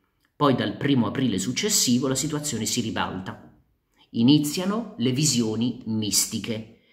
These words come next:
E pensate che a Maria, a questa umilissima ragazza, questa umilissima donna, Gesù consegna tre anelli. E, mm, fenomeni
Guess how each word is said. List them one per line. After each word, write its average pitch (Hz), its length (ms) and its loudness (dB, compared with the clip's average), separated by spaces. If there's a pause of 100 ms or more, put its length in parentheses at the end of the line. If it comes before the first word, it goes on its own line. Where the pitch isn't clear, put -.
(400)
E - 120 -18
pensate 123 480 -2
che 156 340 2
a 180 120 -4
Maria, 190 840 0 (260)
a - 140 -10
questa 165 240 -4
umilissima 175 680 2
ragazza, 101 520 -2
questa 127 220 -6
umilissima 131 420 0
donna, 98 560 -2 (500)
Gesù 226 300 4
consegna 131 560 4
tre 190 280 0
anelli. 90 680 -2 (1700)
E, 107 540 -10
mm, - 320 -12 (840)
fenomeni 117 960 2